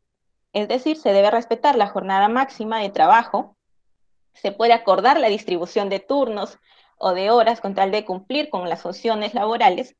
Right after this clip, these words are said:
sin embargo, se debe respetar, eh, el ámbito personal y familiar del trabajador, ¿no? Además, otra de las medidas es que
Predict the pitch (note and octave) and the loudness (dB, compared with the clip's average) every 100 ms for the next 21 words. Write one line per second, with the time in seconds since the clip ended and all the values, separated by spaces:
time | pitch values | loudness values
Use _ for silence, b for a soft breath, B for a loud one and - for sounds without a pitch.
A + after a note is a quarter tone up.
0 | _ _ _ D#4+ E4+ E4+ D#4 D#4 D#4 A#3 | _ _ _ -8 -4 -4 -2 -2 -2 0
1 | A#3+ C4 C4+ - E3+ E3+ G#3 C#4 C#4+ - | 2 0 -2 -2 -4 4 4 4 -4 -8
2 | G#3+ F#3 F3 D#3+ G3 _ _ _ _ _ | -4 -2 -2 -4 -10 _ _ _ _ _
3 | G#3+ A#3 C4+ C4+ D4 C#4+ C#4+ A3 F#3+ G3+ | 2 4 4 0 -4 -2 -2 -2 -2 -2
4 | A#3+ B3+ G3+ F3 G3 G3+ G#3 D#3 C#3+ D#3+ | -2 -4 -6 -2 -2 -2 -4 0 0 0
5 | D3+ C#3+ - _ _ _ _ _ _ _ | 0 -2 -6 _ _ _ _ _ _ _
6 | _ G3 G3+ B3 b b b - A3+ C4 | _ -10 -8 -10 b b b 0 2 2
7 | D4 D#4 - C#4 D4 D4 D4 D#4 D4+ B3+ | 0 -4 -6 -4 0 0 0 -4 -6 -4
8 | G#3 F#3+ - - B3 - C4+ C#4 | -2 -4 -6 -8 -8 -4 -4 -4